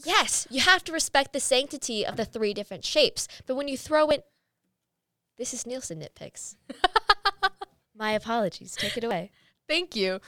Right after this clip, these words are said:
Speaker 2: So, um, anyways, Joe was completely correct there. Like, you have to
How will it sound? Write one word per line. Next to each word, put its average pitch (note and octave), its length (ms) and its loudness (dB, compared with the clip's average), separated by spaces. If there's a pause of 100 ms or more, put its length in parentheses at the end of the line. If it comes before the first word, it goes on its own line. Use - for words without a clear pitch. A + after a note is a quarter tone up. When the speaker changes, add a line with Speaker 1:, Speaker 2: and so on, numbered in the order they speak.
(140)
Speaker 2:
So, C4 300 4
um, G3+ 280 2
anyways, G#3 600 0 (160)
Joe - 220 8
was A#3 200 -6
completely G3 560 -4
correct F#3 480 2
there. F3+ 220 0
Like, A3 240 0 (220)
you C#4 180 0
have A#3+ 480 4
to - 120 0